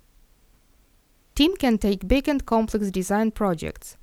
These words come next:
splitting the parts of it to the designers who are the most capable of producing final result good for all the team productivity.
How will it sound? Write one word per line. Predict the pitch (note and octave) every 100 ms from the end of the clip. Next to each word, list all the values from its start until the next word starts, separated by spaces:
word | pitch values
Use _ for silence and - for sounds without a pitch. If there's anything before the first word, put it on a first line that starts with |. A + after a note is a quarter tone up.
| -
splitting | - - - C#4 C#4+ D4
the | C4+
parts | B3 A#3 A#3 -
of | -
it | A3+ -
to | G#3
the | F#3+
designers | F3+ F3+ B3 C4+ F#3 D#3+ -
who | A3
are | G#3
the | A3
most | A#3+ C#4 D4
capable | - D4+ - F3+ E3+
of | E3
producing | - G3 G3+ A3+ A3
final | G3+ G#3 G3 F3+ E3
result | E3+ F3 E3+ D#3 _ _ _ -
good | G#3 G#3
for | - -
all | B3 C#4+
the | C#4
team | - G3+
productivity. | G3 F#3 E3+ - D#3 D3 - D#3